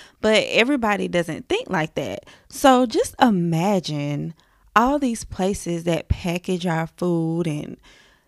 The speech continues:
this and that or whatnot, and we just blindly buy it and eat it. And it's, ooh, so I'm, yeah, I'm so <laughs> sorry,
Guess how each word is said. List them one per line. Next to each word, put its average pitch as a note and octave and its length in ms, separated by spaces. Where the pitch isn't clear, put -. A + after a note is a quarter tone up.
this F3 380
and D3+ 200
that D#3+ 340
or D#3+ 140
whatnot, D#3 640
and G#3 140
we C4+ 120
just E4 300
blindly F#3 560
buy F#3 360
it F3 300
and G3+ 220
eat G3+ 220
it. - 280
And G3+ 120
it's, A#3 200
ooh, C#4 220
so - 260
I'm, G4 180
yeah, E3+ 260
I'm B3+ 160
so D#3+ 160
<laughs> - 0
sorry, - 640